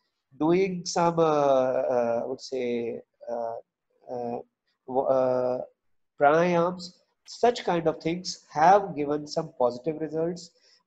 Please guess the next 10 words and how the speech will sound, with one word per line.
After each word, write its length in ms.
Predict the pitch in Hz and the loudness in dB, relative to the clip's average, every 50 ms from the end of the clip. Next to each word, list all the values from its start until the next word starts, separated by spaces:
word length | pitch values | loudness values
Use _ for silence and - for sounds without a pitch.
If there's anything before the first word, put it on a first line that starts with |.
| - | -4
Oral 260 | - 156 170 190 190 | 0 2 2 2 4
hygiene 460 | 185 180 170 165 160 160 175 180 175 175 | 4 4 4 4 2 -2 -4 -4 -4 -6
stands 400 | - - 156 151 165 160 160 - | -2 -2 -2 -2 -2 -6 -10 -8
for 300 | - 170 165 165 170 170 | -2 2 2 4 2 2
some 260 | 170 - 160 143 135 | 0 -6 -8 -8 -4
use 320 | 131 147 160 170 170 165 | -2 0 0 0 2 2
of, 200 | 175 165 170 165 165 - | 4 2 2 2 0 -2
uh, 640 | 151 151 147 139 139 135 127 127 127 123 123 123 123 | 2 4 6 6 6 6 6 6 4 4 4 2 2
antiseptic 640 | - 123 - 160 156 - 151 - - 170 170 170 - _ - - | 0 -2 -6 -10 -6 -6 -6 -6 -2 -4 -4 -4 -6 _ -4 0
also. 440 | 135 139 147 - - 170 175 190 | 0 0 0 -2 -4 -4 -4 -4